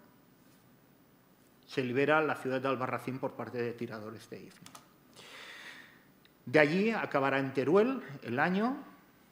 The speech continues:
No hace falta entrar, ha salido recientemente un magnífico libro sobre la batalla de Teruel, sobre lo que supuso. Llegará al tercer tabor, se le enviará al Cerro de los Ángeles, que si es recordado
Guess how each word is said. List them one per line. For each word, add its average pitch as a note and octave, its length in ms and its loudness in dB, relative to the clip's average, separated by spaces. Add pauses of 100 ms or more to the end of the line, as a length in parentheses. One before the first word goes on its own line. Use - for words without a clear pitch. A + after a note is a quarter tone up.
(880)
No B2+ 160 -4
hace B2 160 -2
falta B2 240 -2
entrar, B2+ 640 0
ha A#2 80 -8
salido A#2+ 380 -2
recientemente A#2 560 -4
un A#2 80 -4
magnífico A#2 460 -4
libro A2+ 240 -2
sobre A#2 280 -10
la A#2 100 -6
batalla A#2 340 -8
de A#2 100 -6
Teruel, D#3+ 380 2 (560)
sobre A#2 240 -2
lo A#2 160 -2
que A2+ 80 -6
supuso. E3 800 -2 (3000)
Llegará D#3+ 260 8
al F#3+ 100 10
tercer E3+ 320 4
tabor, A3 380 6 (460)
se - 160 0
le C#3 80 4
enviará C#3 260 8
al E3 60 6
Cerro D#3+ 260 0
de C#3+ 100 4
los C3+ 200 2
Ángeles, F#3 400 0
que - 120 -4
si E3 200 2
es G#3 80 6
recordado F#3+ 680 0